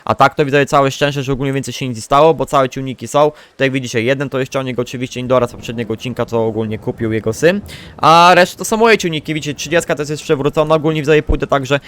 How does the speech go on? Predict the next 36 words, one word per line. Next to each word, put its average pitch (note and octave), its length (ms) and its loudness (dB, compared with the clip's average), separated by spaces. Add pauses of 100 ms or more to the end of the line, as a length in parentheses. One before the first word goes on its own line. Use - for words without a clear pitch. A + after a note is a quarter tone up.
(140)
zobaczyć D3 360 2
z - 60 -10
tyłu E3 140 2
na D3 100 2
gospodarstwo, C#3 520 0
jak B2 100 2
wygląda B2 300 2
ogólnie B2+ 260 2
sytuacja B2 580 2 (200)
i D3+ 60 -4
ciekawie, F3+ 380 2
widzowie, F3+ 220 2
ogólnie F3 260 0
też, E3 180 0
jak E3 120 -2
jest D#3 160 0
u D#3+ 140 2
Indora, C#3+ 340 6
nie? A2+ 140 2
Ale C#3 180 4
do D3+ 100 4
Indora, D#3+ 280 6
widzowie, D3+ 220 0
dzisiaj D3+ 260 -4
nie D3+ 100 -2
idziemy, C#3+ 300 0
nie D3+ 100 -4
mamy, D3+ 180 0
widzowie, C#3+ 240 -2
czasu, C#3 320 0
bo C#3 100 -6
musimy D3+ 280 -4
teraz D3 160 4
to E3+ 80 2
ogarnąć, D#3+ 440 4
nie? B2 140 2